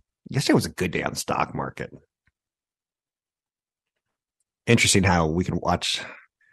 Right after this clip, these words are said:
a hurricane nearly the strength of a Category five,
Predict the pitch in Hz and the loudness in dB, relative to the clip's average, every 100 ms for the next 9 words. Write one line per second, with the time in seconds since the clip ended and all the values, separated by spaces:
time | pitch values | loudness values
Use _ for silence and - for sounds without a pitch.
0 | _ _ _ _ _ _ - - - 113 | _ _ _ _ _ _ -20 -2 4 6
1 | 110 104 95 98 98 82 - 104 90 80 | 6 4 2 2 2 0 0 0 0 -2
2 | - 82 78 78 - 90 82 78 71 71 | 0 0 0 -2 4 6 6 4 0 -4